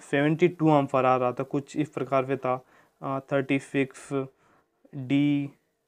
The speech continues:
सिक्स, ओके, क्यू, इस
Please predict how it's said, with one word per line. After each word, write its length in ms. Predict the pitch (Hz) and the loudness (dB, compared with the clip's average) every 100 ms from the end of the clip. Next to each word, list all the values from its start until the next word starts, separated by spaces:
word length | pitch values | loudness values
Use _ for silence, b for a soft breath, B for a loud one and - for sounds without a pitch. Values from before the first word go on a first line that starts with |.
| _ - | _ -14
सिक्स, 460 | - 143 - - 143 135 - _ _ _ _ _ _ _ _ - | -4 -4 -4 -6 -4 -4 -8 _ _ _ _ _ _ _ _ -16
ओके, 260 | 135 170 135 | -6 -2 -2
क्यू, 500 | - 139 143 139 143 | -2 0 2 0 -2
इस 140 | 147 | -4